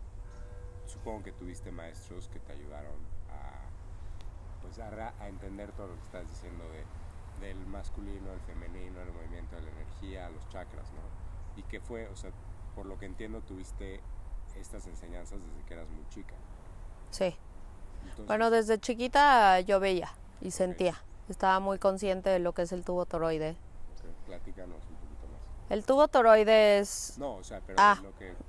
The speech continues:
Speaker 1: percibías.
Speaker 2: Ah, este, el tubo toroide. O sea,
Speaker 1: Ok.
Speaker 2: al principio a lo mejor no sabía exactamente qué era el tubo toroide, pero percibía perfecto. O sea, ya todo el mundo le decía a mi mamá, "Es que todo mundo tiene como una red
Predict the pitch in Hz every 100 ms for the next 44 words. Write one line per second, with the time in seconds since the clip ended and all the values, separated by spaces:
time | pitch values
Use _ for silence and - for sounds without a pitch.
0 | 190 180 - 101 110 82 - - - -
1 | 196 196 - - - - - 202 202 185
2 | - 180 214 202 196 170 170 - - -
3 | - 180 175 170 175 185 190 202 240 226
4 | 247 233 208 214 208 214 190 190 - 196
5 | - 185 180 180 180 180 175 180 175 170
6 | 165 170 202 - 175 165 180 170 185 175
7 | 180 185 175 - 190 - - 185 170 170
8 | 170 170 185 180 180 180 175 160 165 180
9 | 180 175 170 165 170 - - - - 202
10 | - 208 202 - - 196 196 208 190 185
11 | 185 190 185 180 175 175 175 175 175 180